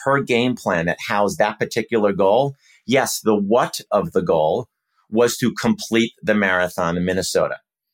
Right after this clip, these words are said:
The why of the goal or the consequence of the goal was really to kind of embrace my family, to share it with my family, much deeper than just to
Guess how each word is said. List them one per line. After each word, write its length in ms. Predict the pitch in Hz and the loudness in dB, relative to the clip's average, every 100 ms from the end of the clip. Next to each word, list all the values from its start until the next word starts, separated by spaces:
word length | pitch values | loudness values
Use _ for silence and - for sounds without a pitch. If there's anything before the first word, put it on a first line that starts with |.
| _ _ _ _ _ _ _ _ - | _ _ _ _ _ _ _ _ -4
The 340 | 113 117 113 | 2 2 2
why 480 | 95 98 117 135 147 | -2 0 4 4 4
of 200 | 143 104 | 4 2
the 100 | 107 | 0
goal 320 | 101 95 92 98 | 2 2 4 4
or 80 | |
the 100 | 98 | 2
consequence 680 | - 123 135 127 104 110 95 | 0 0 0 -2 -2 0 0
of 160 | 101 87 | 0 0
the 100 | 95 | -2
goal 440 | 90 92 90 90 87 | 2 2 4 2 0
was 200 | 98 90 | -2 2
really 320 | 107 107 104 - | 2 2 0 -2
to 240 | 107 98 | 0 0
kind 180 | - 104 | 0 -2
of 80 | 98 | -2
embrace 480 | 110 98 110 113 - | 0 2 2 0 0
my 140 | 104 | -2
family, 500 | 101 101 95 90 76 - | -2 -2 0 0 -4 -4
to 80 | 110 | -6
share 360 | - 123 113 | -2 2 2
it 80 | 113 | 2
with 140 | 107 104 | 0 0
my 120 | 95 | -4
family, 500 | 87 101 98 85 80 _ - | 0 0 0 0 -4 _ -4
much 280 | 120 147 - | -2 -2 2
deeper 340 | 147 156 117 | 2 4 2
than 180 | 104 101 | 2 2
just 260 | 101 104 - | 2 -2 0
to 220 | 98 90 | 0 0